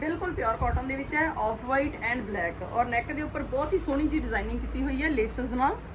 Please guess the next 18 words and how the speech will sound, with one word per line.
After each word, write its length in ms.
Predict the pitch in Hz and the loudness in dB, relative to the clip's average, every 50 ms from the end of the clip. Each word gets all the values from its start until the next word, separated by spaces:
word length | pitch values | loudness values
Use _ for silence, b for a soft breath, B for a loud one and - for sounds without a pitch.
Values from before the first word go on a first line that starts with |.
| - - - - - - - - - - - - - - | -14 -14 -12 -12 -12 -12 -10 -10 -8 -8 -8 -8 -6 -4
ਲਓ, 200 | 208 90 - - - - - - - - - - - - - - - - - - | -2 -2 -4 -4 -8 -12 -14 -12 -12 -12 -12 -12 -12 -12 -10 -8 -8 -8 -6 -2
ਕਾਫੀ 300 | - 233 247 - 320 262 | 0 0 2 2 2 2
ਅੱਛਾ 180 | 247 - 269 254 | 2 2 0 0
ਪੀਸ 220 | 247 247 233 208 | 0 -4 -6 -6
ਬਣਿਆ 200 | 214 233 226 226 | -6 -6 -4 -4
ਹੋਇਆ। 200 | 233 247 262 277 - - | -2 0 0 0 0 0
ਘੇਰਾ 220 | 311 302 262 233 | 0 0 0 0
ਦੇਖ 160 | 220 233 247 247 | 0 -2 -2 -2
ਲਓ 120 | 254 254 | -2 -4
ਤੁਸੀਂ, 240 | 254 - - 311 370 - - - - - - - - - - - - - - - - - - | -4 -4 -4 -4 -4 -4 -6 -10 -12 -12 -10 -10 -10 -10 -10 -10 -10 -10 -12 -12 -10 -8 -4
ਘੇਰੇ 320 | - 294 254 233 254 262 262 | 0 0 2 2 2 0 0
ਤੇ 120 | - 285 285 | -2 -6 -6
ਵੀ, 260 | 285 302 302 302 302 | -4 -2 -2 -4 -4
ਅਹ, 560 | 294 - - - 233 240 240 233 233 226 220 | -6 -8 -6 -4 -2 0 0 0 0 0 -4
ਬਹੁਤ 360 | 220 - 190 202 233 294 349 | -6 -6 -6 -4 -2 -2 -2
ਸੋਹਣੀ 200 | - - 269 294 | 0 -2 -2 -2
ਡਿਜ਼ਾਈਨਿੰਗ 440 | 294 254 226 202 180 160 147 - - | -2 -2 -2 -2 -4 -4 -6 -8 -10
ਹੈ। 40 | - | -10